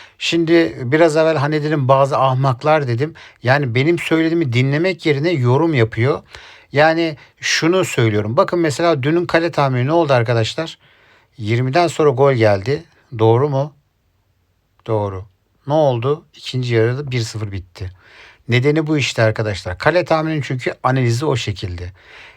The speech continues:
Yani ona göre ayarlanmıştır. O yüzden de buna uyduğunuz sürece her zaman kazanırsınız.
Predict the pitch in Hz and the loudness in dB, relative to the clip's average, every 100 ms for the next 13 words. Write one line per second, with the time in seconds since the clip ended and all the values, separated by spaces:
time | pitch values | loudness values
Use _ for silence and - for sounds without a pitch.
0 | _ 143 131 117 - 123 156 151 131 117 | _ -2 0 0 0 0 2 2 2 2
1 | 113 117 113 113 113 110 - - 160 - | 2 2 2 0 0 -2 -4 -6 -8 -8
2 | - - _ - 170 165 127 117 107 104 | -20 -20 _ 2 4 4 2 0 0 2
3 | 151 175 - _ _ 139 165 170 170 151 | 0 -2 -6 _ _ -2 2 2 2 0
4 | 156 147 165 180 - 151 127 156 147 151 | 0 -2 -4 -4 -2 0 0 0 -4 2
5 | 170 156 135 123 151 135 117 110 120 117 | 2 2 0 -2 -2 -2 -2 0 0 0
6 | - 92 90 - | -4 -8 -8 -12